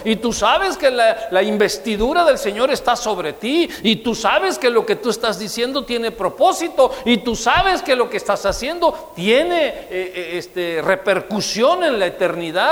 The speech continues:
y en tus hijos, y en tus hermanos, y en tus vecinos, y en los que tienes a un lado, atrás y por donde quiera. Esa es la dimensión a la cual yo los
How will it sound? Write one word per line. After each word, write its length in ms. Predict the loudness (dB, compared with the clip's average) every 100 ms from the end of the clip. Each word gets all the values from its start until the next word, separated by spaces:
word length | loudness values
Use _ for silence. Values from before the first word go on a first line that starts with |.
| 2
y 140 | 2
en 160 | -2 -4
tus 240 | -6 -6
hijos, 400 | -6 -4 -4 -2
y 20 |
en 100 | -4
tus 220 | -2 -2 0
hermanos, 560 | 0 0 -2 -2 -4
y 40 | -6
en 100 | -6
tus 160 | -6
vecinos, 520 | -4 -6 -6 -4 -4
y 60 | -4
en 80 | -4
los 140 | -6
que 140 | -8 -10
tienes 380 | -6 -6 -6 -10 -2
a 80 | 0
un 160 | 2
lado, 240 | 2 4 4
atrás 400 | 2 0 -2 -2
y 60 |
por 220 | -4 -4
donde 180 | -4 -10
quiera. 600 | -10 -6 -2 -2 -2 -10 -16 -20 _ _ _ _ _ _ _ _ _ _ _ _ _ _ _ _ _ _ _ _ _ -4
Esa 260 | 0 2 2
es 60 |
la 140 | 4 2
dimensión 640 | 2 -2 -2 -4 -4 -2
a 80 | 0
la 140 | 0
cual 260 | 0 0 0
yo 100 | -4
los 200 | -2 -4